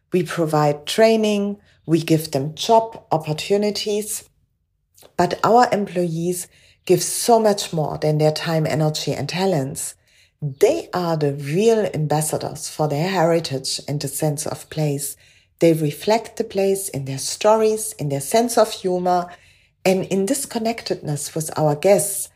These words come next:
they are sharing their culture. We also developed social initiatives, in particular for the under-resourced children of the town,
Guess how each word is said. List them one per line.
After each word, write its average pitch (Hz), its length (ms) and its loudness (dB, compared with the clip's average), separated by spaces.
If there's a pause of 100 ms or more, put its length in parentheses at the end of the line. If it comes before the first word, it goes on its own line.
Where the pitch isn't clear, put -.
(320)
they 165 220 4
are 156 120 0
sharing 135 600 -2
their 151 180 -4
culture. 151 640 -4 (600)
We 196 200 4
also 277 260 4
developed 156 640 0
social 190 440 2
initiatives, 156 920 -4
in 160 180 -6
particular 220 760 0
for 180 240 -4
the - 180 -4
under-resourced 208 800 -2
children 165 460 0
of - 200 -10
the 147 120 -8
town, 143 480 -6